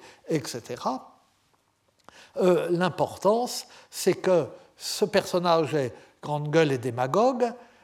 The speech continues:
mais on devine, par un détail de ce genre, que c'est un rôle de composition.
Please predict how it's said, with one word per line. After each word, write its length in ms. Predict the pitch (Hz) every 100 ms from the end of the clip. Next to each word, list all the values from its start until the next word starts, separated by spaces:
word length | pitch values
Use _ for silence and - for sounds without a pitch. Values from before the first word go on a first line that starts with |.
| _
mais 440 | 139 160 220 247 240 208
on 160 | 202
devine, 760 | 156 151 131 156 180 220 220 202 - _ _ _ _ _ _ _
par 220 | 220 175
un 40 | 196
détail 380 | 156 156 170
de 100 | 139
ce 220 | 135 - 117
genre, 580 | 143 175 202 - 190 - - _
que 140 | - 202
c'est 240 | - 185
un 80 | 151
rôle 400 | 131 180 208 185
de 100 | 135
composition. 880 | - 202 202 175 120 117 - -